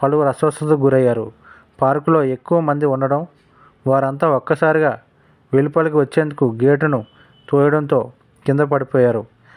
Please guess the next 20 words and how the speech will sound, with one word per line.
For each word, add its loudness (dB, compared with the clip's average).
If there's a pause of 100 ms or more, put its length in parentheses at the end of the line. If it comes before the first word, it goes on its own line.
(220)
అదే 2
తొక్కిసలాటకు -2
దారితీసింది. 0 (360)
క్షతగాత్రులను -2 (1040)
సహాయ 0
చర్యలు, -4 (400)
సహాయ -2 (120)
చర్యలు, -2 (480)
వైద్య 0
సేవలను 0
పర్యవేక్షించేందుకు -2 (480)
మంత్రులు 0
వంగలపూడి -2
అనిత, -4 (920)
అనగాని -2
సత్యప్రసాద్, -2 (500)
సత్యకుమార్ 0
యాదవ్లు 0 (520)
బృందం 0
తిరుపతికి -2